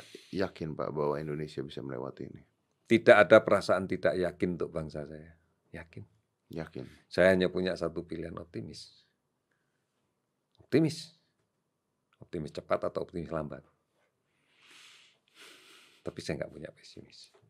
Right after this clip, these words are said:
Speaker 1: Tapi tidak ada pesimis.
Speaker 2: Tidak ada pesimis. Kita sudah memilih optimis cepat. Mari kita konsekuen, pegang itu. Kalau enggak, ya berarti lambat nanti.
Speaker 1: Dan ini semua tergantung dari masyarakat.
Speaker 2: Masyarakat. Penyakit menular, basisnya adalah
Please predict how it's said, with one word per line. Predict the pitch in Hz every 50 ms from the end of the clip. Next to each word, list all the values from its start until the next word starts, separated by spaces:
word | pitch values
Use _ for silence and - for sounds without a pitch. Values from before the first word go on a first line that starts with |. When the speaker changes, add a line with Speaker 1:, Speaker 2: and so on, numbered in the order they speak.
| _
Speaker 1:
Tapi | - 73 73 82 76
tidak | 73 73 73 64 64
ada | - -
pesimis. | 76 71 - - - - - -
Speaker 2:
Tidak | - - -
ada | - -
pesimis. | - - - - - - - - - - - _ _ _ _ _ _ _ _ _ - _ _ -
Kita | 113 113 139 170 -
sudah | - 120 107 117
memilih | 117 113 110 110 107 107 110 107
optimis | 98 98 98 104 101 95 87
cepat. | - - - - - - - -
Mari | - 90 87 95 98 127
kita | - - 104 82 90 87 -
konsekuen, | 90 87 82 - - - 85 76 73 73 - _
pegang | - 90 85 - - 82 80
itu. | 73 71 - 85 -
Kalau | 101 95 98 107
enggak, | 120 110 107 107 95
ya | 82 76
berarti | 76 76 80 85 78
lambat | 73 76 80 73 73 -
nanti. | - - 76 71 - - - _ _ _ _ _ _ _ _ - _ _ _ _ _ _ _ _ _ _ _ _ _ _ _ _ _ _ _ _ _ _ _ _ - - -
Speaker 1:
Dan | 73 73 73 71 71
ini | 78 85
semua | - - 80 87
tergantung | 90 - 73 71 76 73 73 87
dari | 85 78 73 76 82 82 82 80 - -
masyarakat. | - 73 - - - 69 69 78 73 - - 78 - _ - -
Speaker 2:
Masyarakat. | 80 73 - - - - - - - - _ _ - - _ _ _ -
Penyakit | - 101 104 143 170 170 170 165 - 139 135 - - -
menular, | 92 90 90 107 143 139 117 98 92 - - - - _ _ _ _ _ _ _ _ _ _ _ _ _ -
basisnya | - 90 - - - - 135 127 - 117 110 90 71
adalah | 82 80 80 78 69 69 69 -